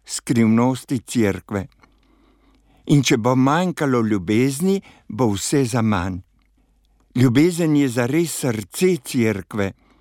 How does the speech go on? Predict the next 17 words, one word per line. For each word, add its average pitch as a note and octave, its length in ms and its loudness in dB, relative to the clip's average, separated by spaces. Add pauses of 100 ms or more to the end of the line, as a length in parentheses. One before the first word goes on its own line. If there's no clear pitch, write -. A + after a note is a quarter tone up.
(440)
To B2 160 4
je A#2 160 4
dojela G#2 580 0
sveta G#2+ 380 -4
Terezija G#2+ 540 0
iz F#2+ 180 -2
Lisieuxa. F#2+ 760 0 (800)
Razumela A2 760 2
je, C3+ 280 0 (420)
da A2+ 120 0
ima A2+ 240 2
Cerkev C#3+ 540 -2
srce G#2 680 -2 (640)
in C3+ 160 2
da C3 140 0
to C#3+ 160 -2
srce E3 680 0